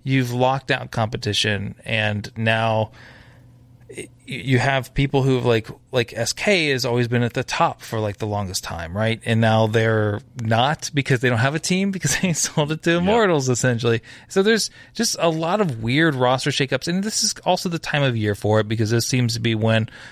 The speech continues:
Speaker 1: a lot of those contracts are up and the shuffles start happening. It's like every time we're,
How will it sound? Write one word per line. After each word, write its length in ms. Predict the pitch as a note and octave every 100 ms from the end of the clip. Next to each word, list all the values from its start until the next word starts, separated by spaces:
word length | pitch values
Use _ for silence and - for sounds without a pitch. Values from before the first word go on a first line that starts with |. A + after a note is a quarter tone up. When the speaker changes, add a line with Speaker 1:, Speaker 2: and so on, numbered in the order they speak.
| -
Speaker 1:
a 100 | -
lot 320 | A#2 G#2+ G#2 G#2+
of 80 |
those 340 | A2+ A2+ G#2+ G#2
contracts 580 | - A2+ A2+ B2 A#2+ -
are 140 | A2+
up 220 | A2+ -
and 200 | A#2 G#2+
the 60 | G#2
shuffles 460 | - G#2 A#2+ A2
start 180 | - A2+
happening. 460 | - A#2+ A#2 A#2+ B2+
It's 160 | B2
like 160 | B2 -
every 220 | C#3 C#3 C3
time 280 | B2 B2
we're, 180 | B2 -